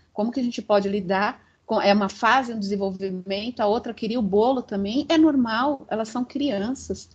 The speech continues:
Não pode, gente, de jeito nenhum. Divulgar esse vídeo, é, ela, ela não, acho que a pessoa que fez isso não tinha essa intenção, mas ela, ao divulgar esse vídeo, ela expôs as crianças de uma forma muito, é, difícil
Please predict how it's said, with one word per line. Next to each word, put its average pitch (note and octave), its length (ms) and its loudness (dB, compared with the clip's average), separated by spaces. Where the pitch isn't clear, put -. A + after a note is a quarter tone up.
Não B3 100 -2
pode, F#3+ 440 0
gente, E3 240 -4
de - 60 -14
jeito A#3 200 2
nenhum. B3 180 2
Divulgar B3+ 580 4
esse E4+ 220 -2
vídeo, B3 460 0
é, G3+ 640 6
ela, G3+ 160 2
ela G3+ 280 2
não, A#3 160 -4
acho A3+ 180 -8
que A#3+ 80 -4
a A3 40 -2
pessoa A3+ 280 -4
que - 120 -20
fez A#3+ 240 -4
isso A3 160 -10
não B3+ 220 -2
tinha D4 340 2
essa C#4 160 -6
intenção, A3+ 600 -6
mas A#3 180 2
ela, A3+ 220 6
ao A3 140 6
divulgar G#3+ 500 0
esse B3+ 260 -10
vídeo, A3 420 -4
ela G#3+ 120 0
expôs A#3+ 420 -4
as A3 160 -14
crianças G#3 680 -6
de F#3+ 100 -6
uma G#3+ 160 2
forma A3 340 2
muito, A#3+ 600 0
é, F#3+ 500 0
difícil A#3 640 -2